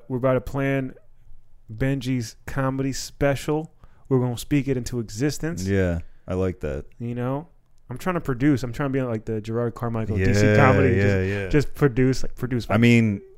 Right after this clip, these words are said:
Speaker 2: you know, if you did it, it would look awesome.
Speaker 1: <laughs> I just, again, I just wanna, like, I, I, I just feel like this is an exciting time, and why not just, like, uh, you know,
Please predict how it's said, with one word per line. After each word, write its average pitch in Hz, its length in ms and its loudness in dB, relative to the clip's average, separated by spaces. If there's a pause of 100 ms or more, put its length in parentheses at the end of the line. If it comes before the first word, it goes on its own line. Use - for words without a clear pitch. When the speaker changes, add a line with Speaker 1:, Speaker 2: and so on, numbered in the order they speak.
(120)
Speaker 2:
you 117 180 4
know, 120 340 8
if 87 140 2
you 95 220 0
did 90 220 2
it, 80 180 -2
it 78 40 -4
would 76 200 -6
look 80 320 -8
awesome. 76 440 -8 (600)
Speaker 1:
<laughs> - 640 0
I 165 120 8
just, 170 180 4
again, 156 340 6
I 143 80 4
just 143 140 0
wanna, 147 220 2
like, 131 380 0 (200)
I, 135 80 -2
I, 131 380 -4
I 127 40 -2
just 120 220 -6
feel 131 140 0
like 123 180 0
this 123 160 -8
is 113 80 -8
an 107 80 -8
exciting 113 440 -4
time, 120 380 -6
and 107 180 -10 (760)
why 120 200 0
not 123 300 0
just, 113 240 -4
like, 113 340 0
uh, 113 600 0 (100)
you 120 120 -10
know, 110 280 -6